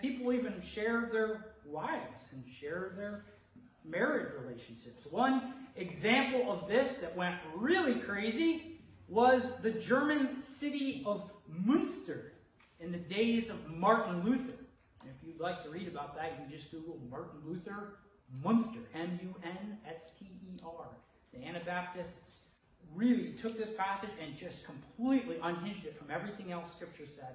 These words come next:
and it, it's tragic, okay? But this pops up from time to time. Um, usually there's a modern example of it where,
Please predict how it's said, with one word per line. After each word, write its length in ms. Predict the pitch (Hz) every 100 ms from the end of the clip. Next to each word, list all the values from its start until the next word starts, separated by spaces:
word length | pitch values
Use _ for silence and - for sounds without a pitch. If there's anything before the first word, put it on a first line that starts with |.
| 127
and 120 | 160
it, 120 | 151 - 202
it's 180 | 214
tragic, 380 | - 196 254 - - _ _ _ _ _
okay? 300 | 143 - 160 - -
But 120 | 208
this 340 | 285 320 - - -
pops 280 | 247 247 -
up 260 | 214 214 214
from 160 | 196
time 300 | 180 190 202
to 120 | 202
time. 300 | - 151 156 160 - - -
Um, 340 | 151 147 143 135 135 - _ _ 170
usually 440 | 180 180 185 180
there's 400 | 165 160 - - - _ _
a 100 | 165
modern 340 | 151 147 156 151
example 500 | 139 143 139 143 135
of 80 | 143
it 80 | 131
where, 160 | 131